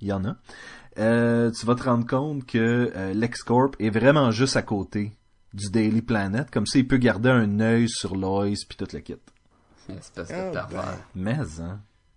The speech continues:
Speaker 2: Mais c'est ça, une fois qu'il a enlevé la ville à la fin, bon, on la remet, puis il est correct. Ouais, mais je suis pas mal sûr que toutes tes bouches d'égout, puis toutes tes affaires en dessous de la
Speaker 3: Mais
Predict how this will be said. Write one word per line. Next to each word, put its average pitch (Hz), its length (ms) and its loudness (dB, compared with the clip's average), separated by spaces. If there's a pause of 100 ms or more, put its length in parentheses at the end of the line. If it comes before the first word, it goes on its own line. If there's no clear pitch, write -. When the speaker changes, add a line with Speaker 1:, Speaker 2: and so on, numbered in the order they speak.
(480)
Speaker 2:
Mais 127 80 0
c'est 151 100 -4
ça, 170 260 4
une 127 80 4
fois - 160 -2
qu'il 220 120 -2
a 165 40 4
enlevé 151 200 2
la 131 140 4
ville 175 220 0
à 165 40 0
la 123 80 0
fin, 190 380 -6
bon, 107 100 0
on 104 60 4
la 113 120 6
remet, 131 360 2
puis 110 120 -4
il - 20 0
est 101 40 0
correct. 117 440 0
Ouais, 202 260 -8
mais 220 80 -10
je 202 40 -10
suis - 100 -18
pas - 80 -6
mal 202 160 -6
sûr 208 220 -10
que 170 120 -10
toutes 170 260 -12
tes 160 100 -4
bouches 156 400 -10
d'égout, 147 560 -6
puis 139 80 -14
toutes - 180 -14
tes 131 160 -10
affaires 127 240 -4
en 131 40 -6
dessous - 140 -14
de 117 60 -8
la 113 60 -6
Speaker 3:
Mais - 40 -4